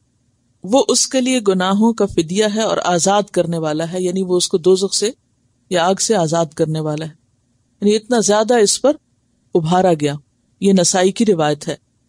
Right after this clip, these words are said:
एक और रिवायत में हजरत उकबा बिन आमिर बयान करते हैं कि रसूलुल्लाह सल्लल्लाहु अलैहि वसल्लम ने फरमाया, "अन करीब रूम की फतह तुमको इनायत की जाएगी," यानी तुम रूम फतह कर लोगे, "और अल्लाह तुम्हारे लिए काफी होगा।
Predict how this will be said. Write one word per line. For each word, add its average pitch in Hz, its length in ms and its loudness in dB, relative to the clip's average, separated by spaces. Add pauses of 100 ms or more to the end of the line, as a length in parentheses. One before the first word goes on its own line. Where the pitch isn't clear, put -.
(300)
एक 254 140 0
और 311 160 4
रिवायत 302 360 4
में 302 100 4
हजरत 269 280 2
उकबा 277 240 2
बिन 240 180 2
आमिर 233 280 4
बयान 220 280 4
करते 220 320 0
हैं 262 160 4
कि 247 80 0
रसूलुल्लाह 226 580 4
सल्लल्लाहु 202 580 2
अलैहि 185 180 4
वसल्लम 185 380 2
ने 202 120 2
फरमाया, 190 500 0 (680)
"अन 226 160 4
करीब 226 560 0
रूम 254 400 4
की 226 160 -4
फतह 226 320 0
तुमको 208 400 2
इनायत 175 400 0
की 170 140 -4
जाएगी," 147 380 -2
यानी 190 140 2
तुम 226 200 2
रूम 247 200 4
फतह 247 260 0
कर 170 180 0
लोगे, 143 340 0 (840)
"और 226 140 2
अल्लाह 226 500 4
तुम्हारे 233 480 2
लिए 262 280 0 (420)
काफी 190 360 2
होगा। 160 320 2